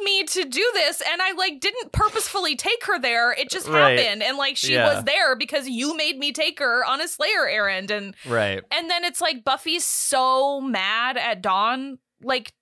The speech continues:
Speaker 1: la-, later in the episode, she's, like, so mad about something that kind of happened in the heat of the moment. Like,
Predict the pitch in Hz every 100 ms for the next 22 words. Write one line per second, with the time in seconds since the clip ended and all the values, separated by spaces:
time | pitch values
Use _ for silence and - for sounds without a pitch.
0 | _ 214 240 233 240 226 233 254 254 196
1 | 214 262 - 269 - 254 277 - - -
2 | 277 262 277 233 202 226 254 - 240 226
3 | 214 254 233 240 233 196 - 220 226 233
4 | 220 240 220 196 226 214 208 175 190 240
5 | 226 240 214